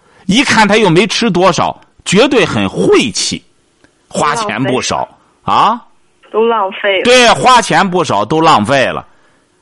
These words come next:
Speaker 1: 哎呦，有些女孩儿竟然发现，你既然你不吃，你为什么让她点这么多？你有的时候一桌三四个菜，你还，那还就，这点，点吧几口，以表示自个儿，你看，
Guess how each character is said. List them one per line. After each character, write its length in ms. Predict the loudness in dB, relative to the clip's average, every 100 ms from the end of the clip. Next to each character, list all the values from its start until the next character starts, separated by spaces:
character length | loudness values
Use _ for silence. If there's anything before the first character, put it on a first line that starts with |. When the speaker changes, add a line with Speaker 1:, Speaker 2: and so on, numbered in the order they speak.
| -4
Speaker 1:
哎 260 | 0 2
呦， 240 | 2 0 0
有 120 | 0
些 160 | -2 -2
女 200 | -2 0
孩 140 | -2
儿 100 | -2
竟 120 | -2
然 140 | -4 -2
发 140 | -4
现， 200 | -4 -2
你 120 | -2
既 140 | -2 0
然 220 | 0 0
你 80 | 0
不 140 | -2
吃， 160 | -2 -2
你 140 | -2
为 180 | -2 0
什 140 | 0
么 40 | 2
让 160 | 0
她 80 | 0
点 240 | -4 -4
这 80 | -2
么 80 | 0
多？ 300 | 0 -2 -6 _ _ _ _ _ _ _ _ _
你 100 | -2
有 160 | 2 2
的 100 | 2
时 40 | 0
候 120 | -2
一 160 | -2 -2
桌 280 | 0 0 -2
三 260 | -2 -2
四 100 | -2
个 80 | -6
菜， 280 | -4 -4 -4
你 100 | -4
还， 180 | -4 -6
那 120 | -6
还 180 | -8 -10 -14 -16
就， 140 | -6 -6
这 220 | -4 -6
点， 360 | -4 -2 0 0
点 200 | -2 0
吧 100 | -2
几 160 | -2
口， 280 | -6 -4 -4
以 160 | -4 -4
表 260 | -2 -2
示 160 | -2 -4
自 180 | -4 -4
个 140 | -2
儿， 100 | -4
你 120 | -4
看， 240 | -2 -2